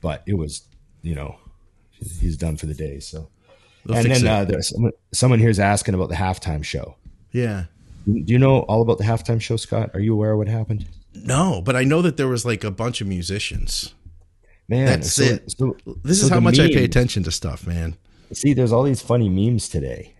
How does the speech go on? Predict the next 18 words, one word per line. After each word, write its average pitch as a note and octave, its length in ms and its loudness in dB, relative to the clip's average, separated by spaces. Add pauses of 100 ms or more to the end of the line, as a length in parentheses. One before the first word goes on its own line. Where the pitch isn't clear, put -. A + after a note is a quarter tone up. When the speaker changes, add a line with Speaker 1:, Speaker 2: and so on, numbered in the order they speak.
Speaker 1:
that F2 140 -4
are F#2 40 0
Speaker 2:
Okay. G2+ 120 2
Speaker 1:
just G2+ 180 0
killing A2 220 0
me D#2+ 140 -2
on D#2 100 -4
Instagram. C#2+ 600 -8 (500)
So A#2+ 500 4
it G#2+ 180 2
was G2+ 280 0
a F#2+ 40 -2
tribute A2 460 0
to - 80 -4
old G#2 180 -2
school F#2+ 260 -2
hip G2 220 -2
hop. - 240 -12